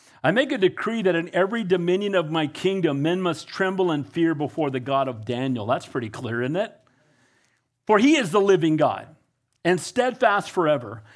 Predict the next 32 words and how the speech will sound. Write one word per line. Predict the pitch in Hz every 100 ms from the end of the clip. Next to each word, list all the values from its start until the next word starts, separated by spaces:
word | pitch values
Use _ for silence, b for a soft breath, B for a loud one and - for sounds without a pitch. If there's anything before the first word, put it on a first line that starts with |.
| B
His | - 294 -
kingdom | - 262 285 262
is | 208 151
the |
one | 196 180 175
which | 165
shall | - 170
not | 170 180 180
be | 165
destroyed. | 147 - - 156 123 104 B B
His | 247 185
domin-, | 143 214 208 262 277 196
dominion | 147 190 226 254 185
shall | 156 214 196
endure | 170 135 208 247
to | 190 -
the | 175 180
end. | 175 165 143 113 B B
He | - 262
delivers | 190 202 208 220 254 226
and | 233 196 165
rescues, | 165 170 - 147 123 107 - B
and | 196 220
he |
works | 196 175 247 269 220
and | 185
s-, | -
he | - 185
works | 226 208
signs | - 214 226 240 170
and | 196
wonders | 170 196 180 151